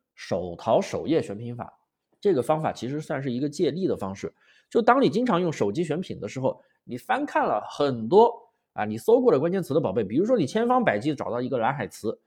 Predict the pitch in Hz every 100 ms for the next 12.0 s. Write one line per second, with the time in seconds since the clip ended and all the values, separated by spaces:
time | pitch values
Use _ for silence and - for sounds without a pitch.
0 | _ _ - 120 180 143 101 - 143 139
1 | 170 170 107 139 92 _ _ _ _ _
2 | _ _ - - - 208 147 123 160 -
3 | - _ 98 87 101 151 117 92 117 127
4 | - 123 143 110 147 135 123 147 180 -
5 | - - 85 - - _ _ _ _ 214
6 | 196 117 160 104 139 226 135 - 117 143
7 | 143 143 101 117 113 120 95 85 - 104
8 | - _ _ _ _ _ - 151 127 127
9 | 131 160 160 131 101 - 214 202 - 113
10 | 107 110 - _ _ _ _ _ _ -
11 | 117 - 202 233 226 131 95 127 175 214